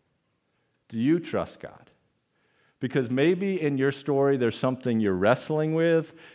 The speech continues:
and you don't know the next step. Or maybe there's something that God says, "Hey, I want you to trust me in this.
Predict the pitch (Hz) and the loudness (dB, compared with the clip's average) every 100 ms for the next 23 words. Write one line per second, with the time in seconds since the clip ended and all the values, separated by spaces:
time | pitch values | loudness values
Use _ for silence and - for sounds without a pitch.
0 | _ - 107 101 139 156 139 123 117 107 | _ -4 -2 0 2 2 0 0 0 0
1 | 90 85 - - 113 143 - - _ _ | -4 -6 -10 0 2 2 0 -16 _ _
2 | _ _ _ _ _ _ - 120 131 170 | _ _ _ _ _ _ -4 0 2 2
3 | 190 170 - 156 151 139 123 135 135 139 | 2 0 0 -2 0 -2 0 2 4 2
4 | - 135 127 147 131 127 165 160 - 139 | 2 0 0 2 2 2 2 -2 -2 -2
5 | 113 - - 123 131 - 107 90 82 64 | -2 -4 0 0 0 -4 -4 -4 -6 -10
6 | - | -16